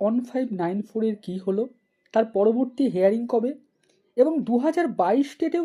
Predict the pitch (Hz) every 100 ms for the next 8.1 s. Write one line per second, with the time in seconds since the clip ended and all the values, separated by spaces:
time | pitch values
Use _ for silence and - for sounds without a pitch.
0 | 294 311 254 262 - 320 285 302 285 233
1 | 240 254 240 202 247 254 240 247 180 180
2 | 202 214 220 - 294 - _ _ - 214
3 | 262 262 - _ - 214 214 220 247 240
4 | 240 233 196 180 180 247 262 247 - 262
5 | 247 - - 220 254 233 220 202 262 294
6 | 247 220 226 226 196 233 220 214 214 226
7 | - - - - 160 180 214 - 277 277